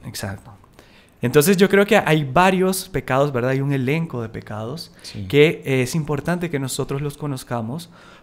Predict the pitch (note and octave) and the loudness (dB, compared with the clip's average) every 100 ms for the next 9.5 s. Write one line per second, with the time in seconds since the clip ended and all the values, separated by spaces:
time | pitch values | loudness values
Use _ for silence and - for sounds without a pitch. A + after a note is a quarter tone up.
0 | - C#3 D#3+ E3 D3 C#3+ C3 B2+ C#3 D#3 | -2 -2 0 -2 -2 -2 -2 -2 -2 -2
1 | - C#3+ C#3+ F3+ G3+ - - - - - | -2 -4 -4 -8 -8 -12 -20 -20 -16 -6
2 | A#2+ A#2 A2 A2 A2+ G#2 - C3 C3+ C#3 | -2 0 -2 -2 -4 -2 -2 -2 -2 -4
3 | D#3+ E3 C3+ B2 C#3 G3+ - - - _ | -2 0 2 2 0 -4 -6 -18 -20 _
4 | A#2+ A2 A2+ D3 - C#3 A#2+ C#3 C#3+ C#3 | -4 -2 -2 -2 -2 -2 -2 -2 -2 -2
5 | C#3 B2+ D3 C#3+ C3+ B2 G#2 A#2 F#3+ G3 | -2 0 0 2 2 0 -2 0 2 4
6 | A2+ G#2+ A2 E3 C#3 B2+ A#2+ G#2 - - | 2 2 2 2 4 4 2 0 -6 -2
7 | C3+ C3+ C3+ C3+ D#3 D3 D#3 D#3 D#3 C#3 | 2 6 6 4 2 4 4 4 4 2
8 | - C3 C#3+ C#3+ E3 D3 D#3 D3 - - | 2 2 2 0 0 0 2 0 -2 -6
9 | B2+ B2 - E3 F#3+ | -2 -2 2 2 0